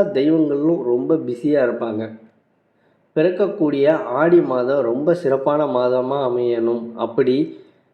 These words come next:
ஆணி பதினொன்னாம் தேதி வந்திருக்கக்கூடிய இந்த ஒரு அமாவாசை நீங்க சரியா பயன்படுத்திக்கிடணும். முடிஞ்ச அளவு தான தர்மங்கள், அதாவது வாயில்லா ஜீவன்களுக்கு உணவளியுங்கள். அப்படி பண்றது ரொம்ப முக்கியம்.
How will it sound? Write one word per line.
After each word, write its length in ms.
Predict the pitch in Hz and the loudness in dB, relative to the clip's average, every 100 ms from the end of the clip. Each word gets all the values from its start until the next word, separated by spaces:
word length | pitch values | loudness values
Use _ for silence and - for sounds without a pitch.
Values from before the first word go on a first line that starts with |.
| _ _ - | _ _ -10
ஆணி 320 | 123 156 208 180 | -4 0 2 2
பதினொன்னாம் 680 | 143 139 160 165 156 139 | 0 0 2 2 0 0
தேதி 160 | 123 131 | 0 0
வந்திருக்கக்கூடிய 680 | 139 123 123 139 123 120 127 135 131 | 0 -2 0 -2 0 0 2 0 -4
இந்த 260 | 131 131 147 | -6 0 2
ஒரு 220 | 135 127 151 170 117 | 4 2 2 0 -2
அமாவாசை 640 | 123 156 160 127 - 135 139 | 0 4 4 2 0 -2 -2
நீங்க 240 | 120 120 | 0 -2
சரியா 360 | 117 120 139 165 | 2 2 4 2
பயன்படுத்திக்கிடணும். 960 | 160 123 139 139 - 113 117 107 110 107 - _ _ _ _ _ _ _ _ _ - | 4 0 0 -2 -2 -4 -4 -2 -6 -8 -18 _ _ _ _ _ _ _ _ _ -4
முடிஞ்ச 320 | 139 185 180 143 | 4 4 4 2
அளவு 280 | 143 131 151 127 | 2 2 0 0
தான 260 | 123 127 151 | 2 2 2
தர்மங்கள், 600 | 151 123 117 113 113 120 123 - - - _ - | 2 2 2 0 2 2 2 -2 -16 -20 _ -8
அதாவது 420 | 120 131 127 123 139 | -2 2 2 2 0
வாயில்லா 440 | 120 131 139 151 151 139 | 0 0 2 2 2 0
ஜீவன்களுக்கு 600 | 135 131 123 117 117 156 139 | -2 -2 -2 -2 -2 0 2
உணவளியுங்கள். 720 | 123 143 123 113 110 107 107 - - _ _ _ _ _ _ _ _ _ _ _ _ _ _ | 2 2 2 2 0 -2 -2 -6 -18 _ _ _ _ _ _ _ _ _ _ _ _ _ _
அப்படி 220 | 123 127 117 | -4 0 0
பண்றது 380 | 127 139 185 175 | 2 2 2 2
ரொம்ப 240 | 127 147 165 | 0 2 2
முக்கியம். 500 | 127 120 123 120 | 0 -6 -4 -4